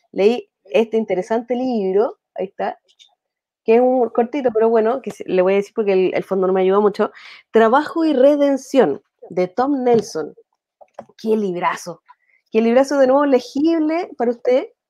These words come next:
Ahí, ahí estamos, ¿sí? Em, dice, conectando tu adoración del domingo tu-, con tu trabajo del lunes, la visión reformada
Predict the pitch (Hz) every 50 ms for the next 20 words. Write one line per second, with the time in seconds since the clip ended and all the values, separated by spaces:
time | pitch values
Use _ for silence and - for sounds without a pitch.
0 | _ 523 - - - 294 403 - - - _ _ _ 415 - _ - - 185 202
1 | - 208 220 240 269 - - - - 233 - - _ - - - - _ - -
2 | 196 190 190 185 185 185 185 185 180 180 180 180 175 175 175 170 165 - - -
3 | - _ _ _ _ _ _ _ 196 196 269 269 - 208 196 208 208 202 202 302
4 | 311 330 330 311 - 294 302 320 330 - _ _ _ _ - 214 220 214 208 208
5 | 208 - 285 294 311 311 294 247 220 226 269 320 330 370 330 294 262 233 233 233
6 | 226 220 - 208 202 190 190 220 233 - 254 233 220 208 208 208 190 165 160 165
7 | 170 170 175 180 - - 202 214 202 185 180 180 - - 180 180 170 165 175 190
8 | 208 214 202 185 180 180 196 -